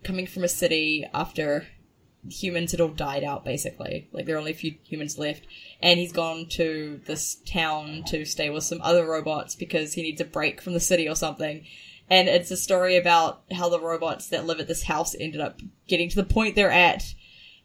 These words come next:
And the entire book just felt really pointless. Like, it was, I think it was trying to be like, robots are not human, or they'll develop different personalities or something, but they all just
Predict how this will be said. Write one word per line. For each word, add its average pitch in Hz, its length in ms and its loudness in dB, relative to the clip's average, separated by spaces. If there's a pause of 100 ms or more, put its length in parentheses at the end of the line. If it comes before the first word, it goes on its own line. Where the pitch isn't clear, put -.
And 180 400 6
the 226 160 4
entire 240 400 10
book 208 240 2
just 226 200 0
felt 185 200 6
really 196 180 4
pointless. 247 720 4 (320)
Like, 185 420 6 (160)
it 214 100 4
was, 220 360 0
I 214 80 0
think 233 160 0
it 247 60 2
was 262 80 0
trying 240 340 -2
to 196 80 -8
be 208 140 -2
like, 175 260 -2
robots 185 640 -2
are 156 460 -2 (180)
not 175 400 -4
human, 156 540 -4
or 160 120 -2
they'll 160 300 -4 (100)
develop 170 380 -2
different 170 360 -6 (460)
personalities 160 540 0
or 165 60 -4
something, 160 280 -4
but - 160 -2
they 185 200 4
all 196 180 0
just 240 240 -2